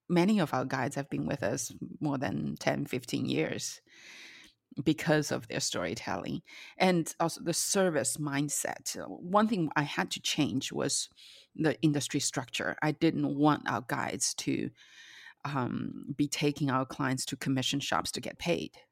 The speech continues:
I want them to be paid for their skills. And so that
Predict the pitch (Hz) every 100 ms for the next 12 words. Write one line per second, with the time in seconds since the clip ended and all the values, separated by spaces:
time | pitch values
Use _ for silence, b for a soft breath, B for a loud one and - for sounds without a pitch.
0 | - 139 156 165 156 123 123 - 127 160
1 | 143 - - 139 139 135 - 135 131 131
2 | 127 - - 120 123 120 - - _ _
3 | _ b b b b b - 160 160 160
4 | 120